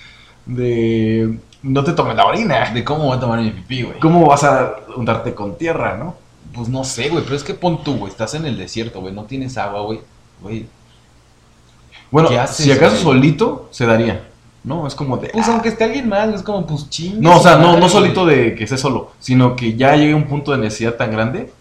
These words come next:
Speaker 1: que tú solito ya es como que sin broncas te eches la orina.
Speaker 2: Ah, por eso, es como
Speaker 1: Ajá,
Speaker 2: de, güey.
Speaker 1: pero yo creo que en
Speaker 2: Ah,
Speaker 1: lugar
Speaker 2: sí, o sea, no es
Speaker 1: o
Speaker 2: como
Speaker 1: sea
Speaker 2: que, ah, casual, me dio tantita sed, a ver, voy a tomar mi pipí, ah, no, güey.
Speaker 1: No, pero eso que me refiero con este tipo de la tierra, no es como de que, ¿qué tan urgente tendría que ser que se limpiara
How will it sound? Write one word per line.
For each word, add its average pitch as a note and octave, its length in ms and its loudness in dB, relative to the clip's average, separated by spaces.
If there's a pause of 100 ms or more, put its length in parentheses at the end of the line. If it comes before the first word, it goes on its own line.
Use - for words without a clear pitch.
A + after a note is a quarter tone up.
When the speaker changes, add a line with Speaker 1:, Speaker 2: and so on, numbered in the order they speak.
(260)
Speaker 1:
que B2 120 -4
tú C#3 140 -2
solito C#3+ 640 0 (180)
ya A#2 160 -2
es A#2 100 -2
como A2+ 340 -6
que F#2 160 -14
sin F#2 320 -8
broncas A#2 380 -4
te A2 60 -8
eches F2+ 240 -14
la F2+ 100 -12
orina. A#2 340 -12
Speaker 2:
Ah, A2 200 -10
por G2+ 180 -8
eso, A#2+ 240 -8 (160)
es G#2+ 100 -14
como A#2 220 -6
Speaker 1:
Ajá, A2 140 -2
Speaker 2:
de, G2+ 60 -10
güey. E3 280 8
Speaker 1:
pero F3 140 10
yo F3 120 8
creo F3+ 160 2
que D#3+ 80 -2
en C#3 100 2
Speaker 2:
Ah, F3+ 40 6
Speaker 1:
lugar G#3 180 6
Speaker 2:
sí, E3+ 160 0
o C#3+ 60 2
sea, C3+ 140 -2
no C3+ 120 -2
es C#3 60 -2
Speaker 1:
o E3 60 -6
Speaker 2:
como F3+ 100 0
Speaker 1:
sea C3 160 2
Speaker 2:
que, C3 80 0
ah, B2+ 160 2
casual, C#3+ 340 2
me C#3 120 -2
dio D#3 140 0
tantita C3+ 420 -4
sed, C3 200 -6
a B2 120 2
ver, C3 140 -4
voy C3+ 140 -4
a B2+ 40 -10
tomar A#2 220 -4
mi G#2 120 -10
pipí, A#2+ 220 -12
ah, G2+ 160 -6
no, G#2+ 220 -4
güey. F#2 220 -8
Speaker 1:
No, D3+ 140 4
pero C3 240 4
eso C#3 160 2
que C#3 80 0
me B2+ 60 -2
refiero C3+ 160 -2
con A#2+ 80 -2
este A#2+ 160 -10
tipo A2+ 180 -6
de G#2+ 60 0
la F2+ 100 -6
tierra, G#2+ 260 -6
no G#2+ 100 -6
es A2+ 80 -8
como A#2 360 -6
de F#2+ 160 -12
que, F#2 320 -16
¿qué - 140 -12 (180)
tan F3+ 180 2
urgente D3+ 440 0
tendría C#3+ 260 -2
que C#3+ 80 -4
ser C#3+ 100 -2
que C#3+ 100 -6
se C3+ 100 -2
limpiara A2+ 520 -2